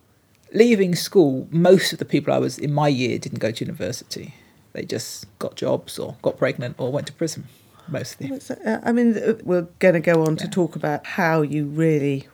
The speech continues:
Speaker 2: went on to do what you, what you've ended up doing. Just tell me a bit about your dad. Um, so he was a painter decorator.
Speaker 1: Yes.
Speaker 2: And very present at home, always.
Speaker 1: Yeah, so, you know, when I grew up, I was one of the first mixed race children,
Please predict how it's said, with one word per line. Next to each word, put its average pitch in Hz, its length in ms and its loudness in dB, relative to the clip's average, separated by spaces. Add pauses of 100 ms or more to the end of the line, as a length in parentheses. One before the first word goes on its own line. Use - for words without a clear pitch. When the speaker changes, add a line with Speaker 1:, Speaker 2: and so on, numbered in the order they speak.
(300)
Speaker 2:
went 165 220 -2
on 147 160 0
to 147 120 -8
do 147 200 0
what 143 140 0
you, 139 260 -4
what 151 300 2
you've 143 300 0
ended 151 260 2
up - 180 -4
doing. 160 380 0 (420)
Just - 200 -2
tell 494 140 2
me 415 80 8
a 349 40 6
bit 320 140 4
about 247 280 6
your 214 160 6
dad. 170 580 4 (100)
Um, 190 260 0
so 226 220 8
he 294 240 8
was 269 140 6
a 226 40 -4
painter 214 360 2
decorator. - 680 -4 (140)
Speaker 1:
Yes. - 420 -4 (120)
Speaker 2:
And 196 120 2
very 214 240 10
present 180 540 0
at 160 140 -4
home, 156 440 0 (680)
always. 151 420 0
Speaker 1:
Yeah, 330 80 6
so, 285 340 2 (240)
you 269 120 0
know, 220 120 2
when 262 140 4
I 302 140 0
grew 240 160 2
up, 170 120 2
I 190 40 4
was 185 100 2
one 196 80 0
of 180 60 0
the 180 80 0
first 208 400 4
mixed - 220 -4
race 151 220 0
children, 151 600 -2